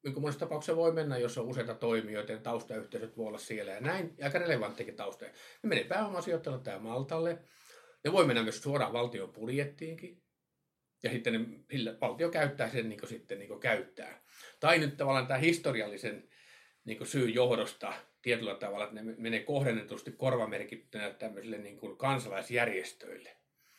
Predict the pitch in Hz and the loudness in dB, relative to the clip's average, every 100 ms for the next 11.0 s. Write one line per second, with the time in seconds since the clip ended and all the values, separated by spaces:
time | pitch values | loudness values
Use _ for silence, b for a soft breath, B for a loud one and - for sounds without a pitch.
0 | B B B B B 110 110 117 139 135 | B B B B B 0 0 2 0 -2
1 | - - - 196 135 180 - 196 220 - | -4 -8 -2 0 2 0 0 0 2 0
2 | - 127 131 - - _ _ 214 151 123 | -2 -4 -4 -8 -16 _ _ 2 2 4
3 | 110 110 110 - 104 - 143 180 127 - | 0 2 0 0 -8 -6 -2 0 0 -4
4 | - 170 165 127 131 143 139 139 180 165 | 0 2 2 2 2 0 -2 0 2 2
5 | 127 127 127 196 151 110 95 107 90 - | 2 -2 0 0 -2 -2 -6 -6 -10 -8
6 | 101 - 104 104 92 92 - - - b | -8 -4 -6 -6 -10 -10 -12 -14 -20 b
7 | b b b b - - - - 113 120 | b b b b -14 -14 -10 -6 0 4
8 | 117 - 123 113 - 131 113 - 113 110 | 4 2 -2 -2 -4 0 0 0 -2 -2
9 | 120 127 117 117 104 104 120 107 98 101 | 0 4 4 2 -6 -2 -2 -2 -4 -10
10 | 95 110 110 110 104 113 107 92 92 92 | -8 -6 -4 -4 -4 -4 -4 -4 -6 -8